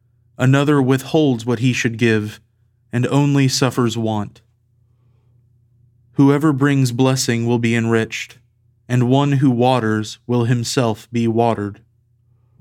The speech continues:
The people curse him who holds back grain, but a blessing is on the head of him who sells it.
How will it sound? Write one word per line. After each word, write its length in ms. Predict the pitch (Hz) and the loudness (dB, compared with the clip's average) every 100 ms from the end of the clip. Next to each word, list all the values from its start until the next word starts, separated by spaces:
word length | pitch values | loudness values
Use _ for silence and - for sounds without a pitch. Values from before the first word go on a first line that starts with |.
| - _ _ _ _ _ _ | -20 _ _ _ _ _ _
The 80 | 120 | -6
people 380 | - 156 143 123 | -2 0 0 0
curse 400 | - 165 147 - | -2 -2 -2 -2
him 300 | 131 117 110 | -2 0 -2
who 200 | 120 110 | -2 -2
holds 360 | 127 120 113 | 0 -2 -2
back 360 | 113 120 113 113 | -2 0 0 -4
grain, 580 | 120 120 110 104 107 107 _ _ _ _ _ | -2 0 -2 -4 -8 -12 _ _ _ _ _
but 140 | 131 127 | 0 0
a 60 | |
blessing 580 | 117 135 151 147 120 117 | 2 0 0 0 -2 -2
is 160 | 117 117 | -2 0
on 140 | 113 | 0
the 80 | 110 | -2
head 280 | 101 120 117 | -2 -2 -2
of 120 | 110 | -4
him 300 | 131 123 107 | -2 -2 -2
who 180 | 113 107 | -4 -2
sells 400 | - 120 117 104 | 0 0 0 -4
it. 220 | 95 | -10